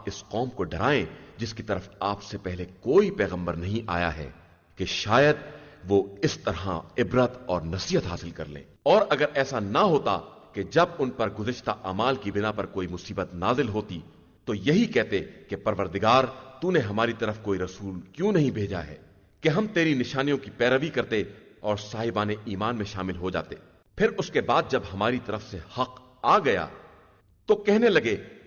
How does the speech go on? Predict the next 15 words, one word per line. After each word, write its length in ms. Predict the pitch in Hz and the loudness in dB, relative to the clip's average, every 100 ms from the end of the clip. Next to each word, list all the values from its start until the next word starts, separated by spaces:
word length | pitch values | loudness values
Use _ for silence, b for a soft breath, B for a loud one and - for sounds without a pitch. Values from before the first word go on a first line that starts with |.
| - - - | -20 -20 -8
کہ، 120 | 165 | -4
"انہیں 240 | 180 175 180 - | 0 0 0 0
وہ 200 | 185 247 | 4 4
سب 380 | 247 214 - - | 4 -2 -6 -8
کیوں 180 | 233 277 | -2 4
نہیں 200 | 254 208 | 4 4
دیا 240 | 135 127 | 4 4
گیا 240 | 104 110 107 | 4 2 2
ہے 220 | 92 - - | -2 -4 -6
جو 140 | 117 | -2
موسیٰ 400 | 104 117 156 220 | 0 0 0 0
کو 100 | 220 | 2
دیا 200 | 170 123 | 2 2
گیا 180 | 110 104 | 2 2
تھا؟ 240 | 98 92 | 0 -4